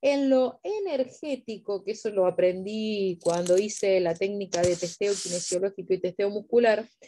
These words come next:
la chamomilla sirve para cerrar los agujeros en el plexo solar,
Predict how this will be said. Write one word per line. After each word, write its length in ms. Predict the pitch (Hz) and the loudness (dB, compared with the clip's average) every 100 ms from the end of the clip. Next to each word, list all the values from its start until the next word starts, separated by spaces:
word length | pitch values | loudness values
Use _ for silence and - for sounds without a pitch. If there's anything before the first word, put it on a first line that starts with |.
| - - _ | -20 -20 _
la 180 | - 247 | 0 0
chamomilla 760 | 247 269 269 277 311 311 320 294 | 2 2 4 2 0 -4 -4 -4
sirve 480 | - 311 320 302 | -2 -2 0 -2
para 320 | 294 254 240 226 | 0 2 2 0
cerrar 680 | - 220 233 269 277 294 - | -2 -2 2 2 2 0 -8
los 520 | - 214 214 208 - | -8 -2 0 -2 -4
agujeros 680 | 202 214 208 - 269 277 262 | -2 -2 -2 2 4 2 0
en 100 | 233 | -4
el 200 | 208 202 | -2 -6
plexo 360 | - 247 247 233 | -2 -2 -2 -14
solar, 560 | - 208 214 180 165 | -8 -2 0 0 -4